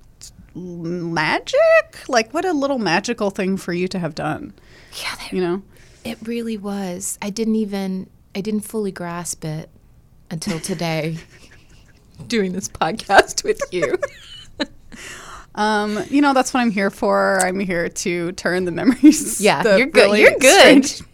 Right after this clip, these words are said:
Speaker 2: You're
Speaker 1: Thank
Speaker 2: good.
Speaker 1: you.
Speaker 2: You're, like,
Speaker 1: I know.
Speaker 2: culling and pulling.
Speaker 1: Mm-hmm.
Speaker 2: You know exactly what
Speaker 1: Well, now
Speaker 2: questions to
Speaker 1: I'm
Speaker 2: ask.
Speaker 1: interested if, I, now I'm curious if you, in the Chinese zodiac, are a sheep. That's what I'm really
Speaker 2: No.
Speaker 1: curious. Okay.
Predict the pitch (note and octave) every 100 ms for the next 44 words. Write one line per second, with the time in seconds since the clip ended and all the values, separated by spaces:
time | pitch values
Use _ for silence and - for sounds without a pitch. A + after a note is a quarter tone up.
0 | - G#3 B3+ F#3 D4+ D#4+ - D#4 A#3+ -
1 | G#3+ A#3 B3+ D4+ A#3 G#3+ - A#3 B3 D4
2 | B3+ A#3+ G#3 G3 G#3 G#3 A3 F#3+ G3 A#3+
3 | C#4 C4+ E4+ G4 F4+ C#4 - B3 - A3+
4 | G3 - - - - G#3 G#3+ A3 C#4 B3
5 | A3+ G3 G3 F3 E3 F3+ F#3 F#3 F3+ -
6 | F3 E3 - G3+ F3+ F3 - D#3+ D#3+ D3+
7 | E3 E3 - - F3 - - - E3 -
8 | - F3 E3+ G#3+ D#3 D#3+ - F3